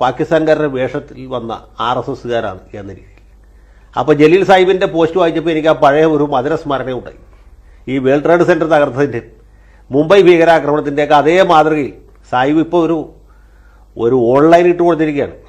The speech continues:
അല്ല, ഒരു വൺ ലൈൻ ഇട്ട് കൊടുത്തിരിക്കുകയാണ്. എന്താണത്? ഇത് ഹിന്ദു തീവ്രവാദികൾ അല്ലെങ്കിൽ ഇസ്ലാം മതത്തെ അവഹേളിക്കാൻ താല്പര്യമുള്ള ആരോ ചിലർ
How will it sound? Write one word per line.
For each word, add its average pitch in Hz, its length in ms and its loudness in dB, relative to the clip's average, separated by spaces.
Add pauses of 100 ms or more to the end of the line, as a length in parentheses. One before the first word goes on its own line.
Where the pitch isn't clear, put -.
(400)
അല്ല, 127 120 0 (140)
ഒരു 131 120 0 (280)
വൺ 143 200 0
ലൈൻ 190 160 2 (140)
ഇട്ട് 156 140 -4
കൊടുത്തിരിക്കുകയാണ്. 147 520 -4
എന്താണത്? 143 300 -2 (920)
ഇത് 135 160 -2 (920)
ഹിന്ദു 165 240 0 (120)
തീവ്രവാദികൾ 143 520 0 (380)
അല്ലെങ്കിൽ 143 300 -4
ഇസ്ലാം 180 240 2
മതത്തെ 151 320 2 (200)
അവഹേളിക്കാൻ 156 480 -2
താല്പര്യമുള്ള 139 440 -2 (100)
ആരോ 110 160 -6 (380)
ചിലർ 117 240 -4